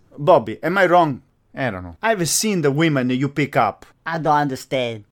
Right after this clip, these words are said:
Speaker 2: How do I explain it? You're like a big fat truck driver from Wisconsin. When you're thirsty, any beer will do.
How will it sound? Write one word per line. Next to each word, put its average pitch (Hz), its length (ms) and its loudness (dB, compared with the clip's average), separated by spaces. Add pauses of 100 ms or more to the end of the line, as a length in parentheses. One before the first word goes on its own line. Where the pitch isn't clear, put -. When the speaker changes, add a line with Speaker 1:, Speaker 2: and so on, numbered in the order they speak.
Speaker 2:
How 185 120 -4
do 196 100 -2
I 165 60 0
explain 120 460 -6
it? - 100 -18 (300)
You're 190 240 2
like 214 240 0
a 170 60 2
big 180 260 0
fat 175 360 0
truck 156 260 0
driver 143 300 2
from 135 240 -2
Wisconsin. 127 760 -2 (140)
When 151 140 0
you're 202 120 2
thirsty, 165 600 0
any 180 220 2
beer 151 240 6
will 135 80 4
do. 110 320 -2